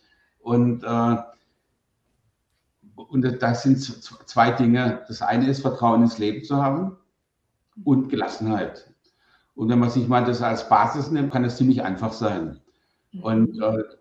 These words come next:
Speaker 1: nur haben wir nicht gelernt, damit umzugehen. Ja, wir haben in der Schule nicht gelernt, aber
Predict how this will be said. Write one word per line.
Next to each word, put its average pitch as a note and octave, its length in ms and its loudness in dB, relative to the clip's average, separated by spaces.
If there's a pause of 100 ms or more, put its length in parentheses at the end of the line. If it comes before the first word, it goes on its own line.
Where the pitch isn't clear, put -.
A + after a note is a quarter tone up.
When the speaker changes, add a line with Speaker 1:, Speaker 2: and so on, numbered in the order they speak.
(480)
Speaker 1:
nur B2 260 2
haben C3 120 2
wir B2+ 100 0
nicht C3 320 2
gelernt, A2+ 480 2
damit B2 180 2
umzugehen. G2 640 0
Ja, A#2 160 -4
wir B2 100 0
haben A2+ 80 2
in A2 80 2
der G#2+ 60 -4
Schule B2+ 300 0
nicht C3 160 2
gelernt, B2 380 -2
aber A2 260 0